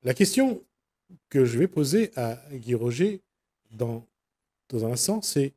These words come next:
la peur. Comment nous créons notre, nos peurs, comment nous développons nos peurs et comment nous faisons exprès de, de développer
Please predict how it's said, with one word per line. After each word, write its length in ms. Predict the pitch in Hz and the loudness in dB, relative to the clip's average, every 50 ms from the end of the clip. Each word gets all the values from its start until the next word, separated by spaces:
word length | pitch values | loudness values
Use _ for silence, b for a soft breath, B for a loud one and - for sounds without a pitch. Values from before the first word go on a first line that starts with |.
| _ _ _ _ _ _ _ - | _ _ _ _ _ _ _ -4
la 220 | 131 135 151 151 | 0 2 2 2
peur. 380 | 151 - - 123 113 110 113 117 _ _ _ _ _ _ _ _ _ _ _ _ _ _ _ _ _ _ _ _ _ | 2 0 -2 -2 -2 -2 -4 -12 _ _ _ _ _ _ _ _ _ _ _ _ _ _ _ _ _ _ _ _ _
Comment 480 | - 190 180 185 190 180 170 151 143 - _ _ _ _ _ - | 2 4 4 6 4 2 2 -2 -4 -8 _ _ _ _ _ -6
nous 340 | 143 135 135 190 262 269 - _ _ _ _ _ _ _ _ - | -2 0 2 2 0 0 -4 _ _ _ _ _ _ _ _ -8
créons 420 | - - 147 131 131 131 131 120 - _ 120 | -2 2 2 2 2 2 -2 -6 -14 _ -16
notre, 240 | 117 104 110 117 - | -12 -10 -10 -10 -8
nos 220 | 127 117 120 131 | -4 -2 -2 -2
peurs, 340 | 135 - 160 180 208 226 233 - _ _ _ _ _ _ _ _ | -2 -2 -4 -4 -4 -6 -10 -12 _ _ _ _ _ _ _ _
comment 440 | - 185 185 190 196 190 170 156 143 147 | 6 6 8 8 6 2 2 -2 -6 -10
nous 240 | 147 131 135 131 123 - _ _ _ _ | -6 -4 -4 -4 -4 -6 _ _ _ _
développons 840 | - 135 117 110 107 165 175 175 156 160 170 156 - - 156 139 135 - - | -20 -16 -14 2 8 10 10 10 10 8 6 6 4 0 -6 -6 -6 -8 -8
nos 220 | 131 120 123 135 131 | -4 -2 0 0 0
peurs 340 | - - 175 196 226 233 - b b b b b b - | 2 2 2 4 2 0 -2 b b b b b b 0
et 80 | 165 | 4
comment 300 | 160 - 220 226 254 247 | 8 8 8 8 8 4
nous 140 | 202 196 190 | 4 4 4
faisons 380 | 190 - - 175 180 185 185 180 | 4 2 2 2 2 4 4 4
exprès 480 | 175 - - - - - 262 247 202 | 2 2 0 0 0 0 2 2 0
de, 180 | 139 127 135 139 | -2 -2 -4 -4
de 200 | 135 131 123 123 | -4 -4 -4 0
développer 580 | 123 165 196 165 165 160 151 - 190 226 240 | 2 4 4 6 6 4 2 4 2 0 0